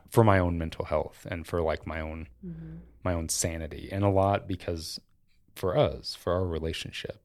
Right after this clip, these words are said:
Speaker 1: and our sanity. So I just kinda wanted to throw that out there for anybody that's listening that has probably heard me say that multiple times. I mean, you're hearing the whole story. I mean, that's, that is why, because to some point,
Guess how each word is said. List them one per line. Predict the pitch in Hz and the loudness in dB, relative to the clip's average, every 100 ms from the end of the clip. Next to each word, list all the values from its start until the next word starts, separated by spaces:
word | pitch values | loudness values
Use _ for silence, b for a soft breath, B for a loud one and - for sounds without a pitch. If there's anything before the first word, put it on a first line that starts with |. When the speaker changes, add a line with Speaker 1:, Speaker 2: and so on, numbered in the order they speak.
| 170 | -10
Speaker 1:
and | 95 | -6
our | 80 | -6
sanity. | - - 120 107 113 | -8 -10 -10 -12 -10
So | - | 2
I | 123 | 4
just | 131 | 8
kinda | 180 151 | 10 12
wanted | 123 104 | 10 8
to | |
throw | 92 104 95 | 4 6 6
that | 82 80 | 6 4
out | 78 - | 2 0
there | 78 76 | -4 -2
for | - | -4
anybody | 92 92 90 87 | -2 0 2 0
that's | 85 - | -2 -2
listening | 85 - 80 78 78 78 | -2 -2 -4 -6 -4 -4
that | 78 - B B B | -4 -6 B B B
has | 101 | -2
probably | - 131 104 | 6 6 8
heard | 92 95 90 | 6 4 4
me | 87 | -2
say | - 85 | 0 0
that | 82 80 | 0 -2
multiple | 87 85 - | -4 -6 -8
times. | 82 82 82 | -6 -6 -4
I | |
mean, | 87 87 | -4 -4
you're | 90 | -2
hearing | - 101 87 | 2 2 2
the | 80 | -2
whole | 82 | -6
story. | 73 - 85 73 76 | -6 -4 -4 -4 -6
I | |
mean, | 82 | -6
that's, | 85 85 - - b b b _ | -6 -6 -8 -10 b b b _
that | - 90 85 | -2 0 2
is | 82 76 | -2 -4
why, | 78 76 - - 95 | -8 -8 -10 -10 -4
because | 98 92 87 80 - b b b | -2 0 0 -2 -8 b b b
to | - | -6
some | 107 123 101 | 4 6 6
point, | - 151 113 95 | 4 4 4 0